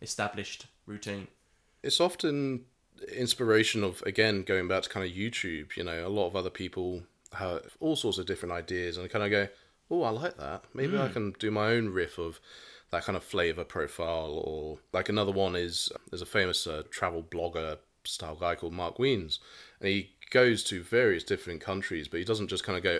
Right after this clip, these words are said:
Speaker 2: "Okay, cool, I'm going to India, so therefore I'm gonna go try these curries." It's more the background of the people of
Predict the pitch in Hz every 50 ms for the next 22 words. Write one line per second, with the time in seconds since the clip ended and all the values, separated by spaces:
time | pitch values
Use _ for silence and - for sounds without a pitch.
0 | - - 107 - 98 85 - - - 98 85 82 82 85 90 90 85 - - 92
1 | 92 90 87 87 82 78 76 73 - - 78 85 82 - - 82 82 82 85 82
2 | 80 78 85 82 78 78 - - - - 82 78 78 - - - - 107 107 98
3 | 87 78 78 - - 104 - - - 110 101 101 95 87 87 80 - - - -
4 | - - - - - - - 131 131 - - 139 131 123 117 104 95 - - 110
5 | 110 - - 101 95 92 87 90 87 87 87 - -